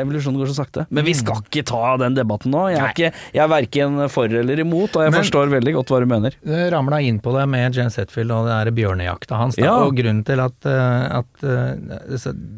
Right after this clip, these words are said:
Speaker 2: akkurat det han driver med, synes jeg er helt forkastelig. Altså, han går ut, eh, i naturen, og så skyter han et praktfullt dyr bare for å underholde seg selv.
Speaker 1: Mm.
Speaker 2: Eh, men han låner også stemmen sin til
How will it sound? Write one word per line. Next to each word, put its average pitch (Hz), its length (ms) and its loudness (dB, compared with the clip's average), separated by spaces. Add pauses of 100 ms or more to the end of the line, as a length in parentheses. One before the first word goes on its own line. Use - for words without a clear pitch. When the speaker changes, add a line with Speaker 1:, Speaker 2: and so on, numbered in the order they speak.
(180)
Speaker 2:
akkurat 135 320 -4
det 120 160 0
han 120 160 0
driver 110 240 0
med, 151 180 0
synes 113 220 -4
jeg 117 80 -2
er 98 160 0
helt 95 160 -4
forkastelig. 107 460 -6 (100)
Altså, 107 320 -4
han 104 260 -2
går 104 300 -4
ut, - 300 -12
eh, 101 260 -4
i 98 80 -4
naturen, 107 320 -4
og 110 80 -2
så - 160 -8
skyter - 400 -10
han 98 80 -4
et 104 100 -6
praktfullt 95 540 -8
dyr 101 240 -2
bare 95 160 -2
for - 160 -8
å 101 80 -4
underholde 90 320 -6
seg 101 160 -8
selv. 107 180 -2 (220)
Speaker 1:
Mm. 113 320 2 (240)
Speaker 2:
Eh, 139 580 0 (520)
men 143 320 -2
han 147 340 0 (240)
låner 127 320 0
også 123 240 -4
stemmen 104 500 -2
sin 107 220 -4
til 107 320 -4